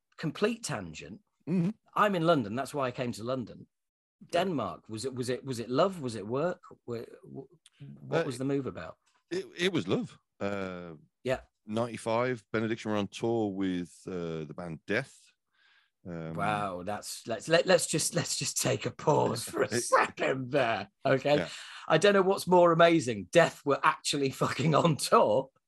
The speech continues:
Speaker 1: <laughs>
Speaker 2: Yeah.
Speaker 1: you know, or, uh, you know, yeah, you, you bumped into your future partner.
Speaker 2: Yeah. Uh, well, we, we were out with, with them and, um,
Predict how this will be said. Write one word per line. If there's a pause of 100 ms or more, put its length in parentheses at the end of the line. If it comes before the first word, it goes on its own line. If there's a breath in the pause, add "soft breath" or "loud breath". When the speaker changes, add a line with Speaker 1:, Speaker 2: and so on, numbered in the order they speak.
(160)
Speaker 1:
<laughs>
Speaker 2:
Yeah. (500 loud breath)
Speaker 1:
you
know,
or,
uh,
you
know, (160)
yeah,
you,
you (120)
bumped
into
your
future
partner. (440)
Speaker 2:
Yeah. (200)
Uh, (100)
well,
we,
we
were
out
with,
with
them
and, (520 soft breath)
um,